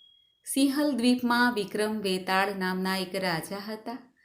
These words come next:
જે સિંહ જેવા પરાક્રમી અને કળાઓના ભંડાર હતા. એક દિવસ એ શિકાર કરવા માટે ઉત્સુક થઈને રાજકુમારો સહિત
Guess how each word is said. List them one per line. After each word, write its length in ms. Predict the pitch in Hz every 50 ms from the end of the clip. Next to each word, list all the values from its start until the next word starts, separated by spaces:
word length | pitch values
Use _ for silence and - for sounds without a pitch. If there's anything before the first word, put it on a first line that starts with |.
| _ _ _ _ _ _
જે 200 | - 254 277 285
સિંહ 360 | 277 - - 254 254 254 254
જેવા 320 | 247 240 247 247 240 233 233
પરાક્રમી 800 | 233 214 196 185 190 185 185 185 202 220 254 285 302 285 - - - - - _ _
અને 220 | - 226 233 240 240
કળાઓના 800 | 240 - 196 190 185 185 185 185 180 185 180 185 190 208 185 -
ભંડાર 460 | 196 180 170 170 165 175 185 202 208
હતા. 260 | 220 214 - 220 226 240 - - - _ _ _ _ _ -
એક 260 | 226 262 269 233 220
દિવસ 280 | 262 277 269 285 269 269
એ 100 | 254 254
શિકાર 480 | 247 - - 202 196 - 214 208 220 214
કરવા 360 | 220 202 196 190 190 196 196
માટે 400 | 190 190 190 190 190 185 190 -
ઉત્સુક 380 | - - 202 196 - - 294 -
થઈને 560 | - - - 196 160 156 - 180 160 156 156
રાજકુમારો 840 | 160 180 180 185 190 185 - - - 180 175 165 165 160 165 165
સહિત 380 | 165 - - 185 220 247 240 -